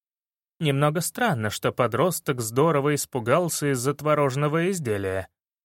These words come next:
заметил Борис. «Так себя ведут дети лет пяти. У большинства тинейджеров другая реакция на обвинение. Да, сожрал, и че?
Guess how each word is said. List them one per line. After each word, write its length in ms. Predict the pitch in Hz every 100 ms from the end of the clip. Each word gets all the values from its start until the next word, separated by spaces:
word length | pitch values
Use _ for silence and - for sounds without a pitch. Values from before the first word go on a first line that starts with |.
| _ _ _
заметил 600 | - 117 110 117 135 143 131
Борис. 480 | 147 151 95 - - _ _ _ _ -
«Так 160 | 165 170
себя 340 | - 226 214
ведут 360 | 202 202 196 170
дети 340 | 131 147 165
лет 300 | 208 170 170
пяти. 480 | 180 170 123 147 165 _ _ _ _ _ -
У 100 | 147
большинства 680 | 143 - 151 - - 151
тинейджеров 680 | 170 160 127 143 160 175 170
другая 380 | 143 139 127 196
реакция 540 | 226 123 104 - 120 113
на 160 | 117
обвинение. 800 | 113 110 120 113 101 98 98 98 _ _ _ _ -
Да, 260 | 120 156 220
сожрал, 640 | - 107 104 104 156 185 -
и 120 | -
че? 380 | - - 131 170